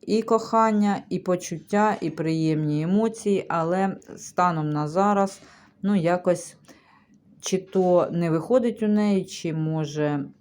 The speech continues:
м, сама по собі, ну, просто от нічого не робить. Ну, покажіть, Руни,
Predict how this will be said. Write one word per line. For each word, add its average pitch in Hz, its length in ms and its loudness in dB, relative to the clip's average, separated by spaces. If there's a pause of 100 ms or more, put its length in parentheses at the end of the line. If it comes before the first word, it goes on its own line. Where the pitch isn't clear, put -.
(220)
м, 156 480 -4
сама 160 340 -4
по 156 140 -8
собі, 185 360 -4
ну, 170 120 0 (140)
просто 165 360 -6
от 135 160 -8
нічого 160 440 -4
не 160 200 -4
робить. 139 380 -4 (840)
Ну, 147 100 -6
покажіть, 147 720 -8
Руни, 135 200 -4